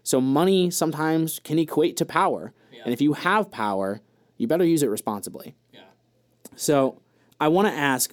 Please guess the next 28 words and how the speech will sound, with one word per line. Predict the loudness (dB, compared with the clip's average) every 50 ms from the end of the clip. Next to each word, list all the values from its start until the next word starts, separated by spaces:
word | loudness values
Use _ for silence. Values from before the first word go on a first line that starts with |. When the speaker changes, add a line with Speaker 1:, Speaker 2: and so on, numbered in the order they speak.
| -6 -4
Speaker 1:
with | 0 2 2 2 2 0 -4 -12 -8
that | -2 0 2 2
idea | 4 2 4 4 4 2 2
of | 2 0
responsibility | 0 0 0 0 0 -2 0 0 -2 -2 0 0 0 0 -2 -4 -4 -6 -8 -8
and | -10 -12
how | -8 -2 0 2 4 4 4 4
we | 4 4 2 2 0 0
operate | 0 -2 -2 0 0 0 2 2 2 0 0 -2 -6 -20 -20 -20 -12 -6
with | -4 -2 -2 0
wealth, | 0 2 2 2 2 0 0 -2
with | 0 2
all | 2 2 2
things, | 2 0 -2 -2 -2 -6 -10 -14 -20 -20 -20 _ _
do | -4 -2
you | 0 0
think | 0 0 0 0 2 2 2 0
that | 0 0 2 2
there | 2 2 2
should | 2 0 -2 -2 0
be | 2 2 4 4
more | 4 4 4 4 4 4 4 4 4 2
guidelines | 2 0 0 2 2 2 2 2 4 4 4 2 2 2 2 2 0 0 -2 -4
and | -4 -4 -2 -2 -2 -2 -4 -6 -8 -18 -20 -20 -20 -20 -20 -20 -20 -20 _ _ _ -14
s-, | -12 -12 -12 -12 -12 -8
rules | -8 -6 -4 0 2 2 4 4 4 4 2 2
in | 2 0 0 -2
place | -2 0 0 0 0 0 0 -2 -2 -2 -4 -6